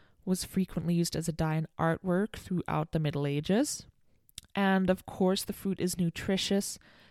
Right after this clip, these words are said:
and can be used in an absolute abundance of recipes.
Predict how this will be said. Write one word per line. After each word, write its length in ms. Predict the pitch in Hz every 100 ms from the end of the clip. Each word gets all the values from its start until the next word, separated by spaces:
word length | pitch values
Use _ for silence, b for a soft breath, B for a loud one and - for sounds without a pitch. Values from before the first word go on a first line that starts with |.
| b
and 140 | 180
can 260 | 180 180 170
be 100 | 175
used 340 | 160 160 170
in 100 | -
an 100 | 165 -
absolute 480 | 156 - - 160 -
abundance 600 | 165 - 151 156 156 -
of 120 | 151
recipes. 720 | 151 156 - - - - -